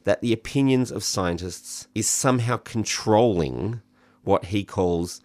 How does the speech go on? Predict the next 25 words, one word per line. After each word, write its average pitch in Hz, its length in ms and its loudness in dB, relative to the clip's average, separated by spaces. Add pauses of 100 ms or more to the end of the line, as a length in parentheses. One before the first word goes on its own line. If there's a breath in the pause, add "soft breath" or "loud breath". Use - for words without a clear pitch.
(160)
objective 87 680 -4
scientific 80 640 -4
evidence. 73 520 -6 (340 loud breath)
So - 120 2
I'll 117 60 6
just 131 220 -2 (520)
recall 98 500 4
that 87 100 2
he 92 80 -4
said, 87 260 0 (260 soft breath)
"We 107 180 4
have 101 200 2
a 101 40 4
choice, - 680 2 (640 soft breath)
the 104 120 4
tyranny 110 500 4
of 95 140 0
controlling 92 520 0
opinions 85 420 -2
versus 87 400 -4
the 95 100 -8
freedom 101 500 0
of 90 180 -4
objective 85 560 -6
scientific 82 720 -8